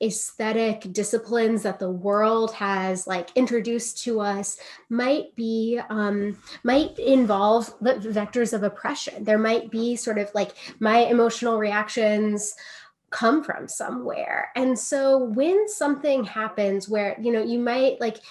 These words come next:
some, imagining that, like, a student, it,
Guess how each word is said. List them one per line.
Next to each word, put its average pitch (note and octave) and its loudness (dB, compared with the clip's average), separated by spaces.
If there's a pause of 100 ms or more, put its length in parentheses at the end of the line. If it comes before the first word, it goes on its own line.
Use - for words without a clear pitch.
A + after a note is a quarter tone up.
(180)
some, C4+ -2 (120)
imagining A#3+ 0
that, G#3 -4
like, G3 -6
a - -8
student, A#3+ -4 (1500)
it, C4+ 0